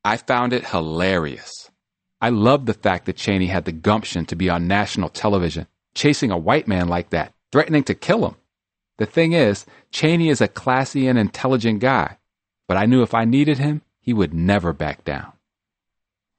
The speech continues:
Sometime later, we were at an event, and when they took me to my seat,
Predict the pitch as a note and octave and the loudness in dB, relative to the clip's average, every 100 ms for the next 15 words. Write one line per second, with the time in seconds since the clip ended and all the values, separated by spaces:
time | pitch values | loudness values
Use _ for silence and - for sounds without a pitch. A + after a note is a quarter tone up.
0 | _ _ _ _ _ _ - D3+ D3+ D3+ | _ _ _ _ _ _ -2 -2 2 0
1 | C#3+ C#3 C3+ A2 G#2 G2 F#2+ G2 G2 F#2 | 2 4 4 4 2 0 0 0 0 0
2 | D#2 F2+ E2 - _ _ _ F#2 F#2+ G2+ | 0 -2 -2 -8 _ _ _ 0 2 0
3 | - C#3+ C3+ A#2+ A#2+ G2+ - - D3 | 0 0 0 0 2 2 0 -2 -2